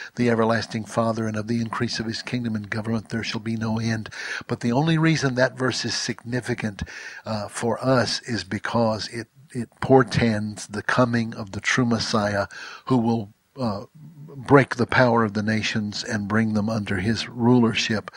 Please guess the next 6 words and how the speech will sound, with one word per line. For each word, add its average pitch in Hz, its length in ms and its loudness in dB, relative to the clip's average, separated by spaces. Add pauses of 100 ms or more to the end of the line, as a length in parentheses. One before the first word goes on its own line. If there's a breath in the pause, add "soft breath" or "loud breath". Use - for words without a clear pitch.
(380 loud breath)
uh, 104 220 -2 (280)
as 101 300 -4
the 104 100 -6
Prince - 320 -2
of - 220 -10
Peace. - 500 -6